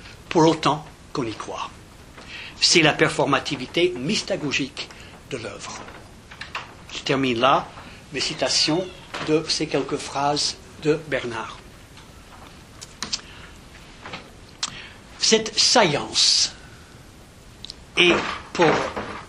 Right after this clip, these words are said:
l'anglophone, difficile à traduire.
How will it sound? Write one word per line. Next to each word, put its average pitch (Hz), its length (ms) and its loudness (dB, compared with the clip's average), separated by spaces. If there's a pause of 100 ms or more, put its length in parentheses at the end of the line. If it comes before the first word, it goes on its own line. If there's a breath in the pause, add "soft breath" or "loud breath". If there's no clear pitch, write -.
(220)
l'anglophone, 147 840 4 (240)
difficile 151 640 0
à - 60 -6
traduire. 98 560 -6